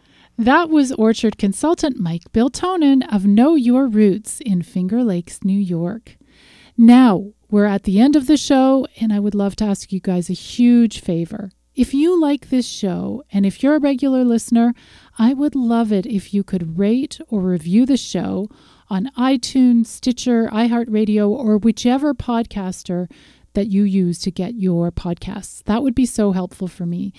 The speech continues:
There are so many podcasts out there, so shows that have been highly rated, um, they'll be more likely to be found by new listeners. So I'd love it if you could rate the show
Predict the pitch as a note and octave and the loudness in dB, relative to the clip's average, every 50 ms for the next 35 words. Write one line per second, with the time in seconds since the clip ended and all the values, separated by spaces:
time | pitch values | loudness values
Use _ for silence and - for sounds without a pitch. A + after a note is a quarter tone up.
0 | - _ _ _ _ _ _ _ _ - A#3+ A#3 A3+ A#3 A3 - - B3+ A#3+ C4 | -20 _ _ _ _ _ _ _ _ -2 0 2 2 2 0 0 0 2 2 2
1 | D4 D#4+ D4 - - B3+ C4 B3+ - C4+ C#4 C4+ - - C#4 C#4+ C4 - D4 C#4+ | 2 0 -4 -4 -2 -2 -2 -2 -2 -2 -2 -2 -2 -2 -2 -2 -2 -2 -2 0
2 | D4 D#4 D4+ - - - A#3+ A3 G#3+ - - - A#3+ A#3 B3+ C4+ B3+ - - A3+ | 0 -2 -2 -4 -2 0 0 0 0 -2 -2 0 0 2 2 0 -2 -2 -2 -2
3 | G#3 G#3+ G3+ _ - A3 G#3+ G#3+ G#3+ G#3+ G#3+ G3+ - _ _ _ _ _ _ _ | -2 -2 -4 _ -2 -2 0 0 0 0 0 -2 -6 _ _ _ _ _ _ _
4 | - - A#3+ B3+ D4 D4 D4 D4 C#4+ C4+ D4+ D#4+ F4+ F#4 E4 C4 A3+ G3+ G3 G#3 | -4 0 2 2 4 4 2 2 2 0 0 0 2 2 2 2 0 0 0 -2
5 | G#3+ A3+ A3+ - - E4+ D#4 A3+ A3 A3 A3+ A3+ G#3 B3 B3+ C#4 C#4+ A#3+ - B3+ | -2 -4 -6 -8 -12 -12 -8 -6 -4 -2 0 0 2 2 2 0 0 0 2 4
6 | A#3+ A3+ A3 A3 A3 A3+ A3 G#3+ G3+ G3 G3+ - - G3 G3 F#3 - G3 - F#3+ | 4 4 4 4 2 2 2 2 0 0 -2 -2 -4 -4 -4 -4 -4 -6 -6 -6
7 | E3+ - - F3 E3 E3+ E3 E3+ F3 - - - F3 F3+ F3 F3 F3 F3 F3 F3 | -8 -8 -8 -8 -6 -6 -6 -6 -6 -8 -8 -6 -6 -4 -2 -2 -2 -2 -2 -2
8 | F3 F3 F3 E3 F3 E3+ D#3+ - - F#3+ F3+ G#3 G#3+ F3+ - - - F#3+ A3+ C#4 | -2 -2 -4 -4 -4 -4 -6 -6 -8 -10 -8 -8 -10 -10 -12 -10 -10 -10 -10 -8
9 | C#4+ G#3 G3 - G3+ F#3 F#3+ G#3+ A3+ B3 B3+ A#3 A#3+ G#3+ A3 G#3 G3+ - - F#3+ | -8 -8 -6 -6 -4 -4 -2 -2 0 0 0 0 -2 -2 -2 -6 -6 -4 -8 -10
10 | F3 F3+ G3 A3+ B3 B3+ - _ - A3 G3+ - - - B3 C#4 D#4 E4 E4+ E4 | -8 -4 -2 -2 -2 -2 -4 _ -4 -4 -4 -4 -2 0 2 2 2 2 0 -2